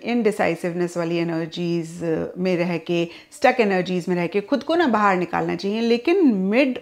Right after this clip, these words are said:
अक्टूबर तक आप खुद को नहीं निकाल पा रहे हैं, नहीं निकल रहे हैं and कहीं एंड अक्टूबर में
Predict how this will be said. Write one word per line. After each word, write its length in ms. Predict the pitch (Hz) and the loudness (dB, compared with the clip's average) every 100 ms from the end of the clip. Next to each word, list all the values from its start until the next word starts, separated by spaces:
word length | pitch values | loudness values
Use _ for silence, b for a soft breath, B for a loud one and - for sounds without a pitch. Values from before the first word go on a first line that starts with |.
| - | -2
अक्टूबर 460 | 185 185 196 185 190 | -2 -2 -2 2 2
तक 220 | 170 170 B B B | 0 -8 B B B
आप 160 | 240 240 | 2 2
खुद 160 | 294 294 | -2 -2
को 120 | 269 | 0
नहीं 300 | 208 214 277 | 0 2 2
निकाल 340 | 254 226 196 190 | 2 2 2 4
पा 120 | 185 | 2
रहे 160 | 185 202 | 4 2
हैं, 140 | 214 | 0
नहीं 260 | 196 202 247 | 2 2 0
निकल 300 | 233 220 214 | 2 2 4
रहे 180 | 226 | 2
हैं 280 | 240 269 285 285 B B B | 2 4 2 -2 B B B
and 320 | 254 277 359 - | 4 6 4 4
कहीं 220 | 330 339 339 | 4 4 4
एंड 200 | 285 285 | 2 2
अक्टूबर 560 | 220 185 - 185 180 | 0 0 -2 0 0
में 280 | 175 185 160 | 2 2 0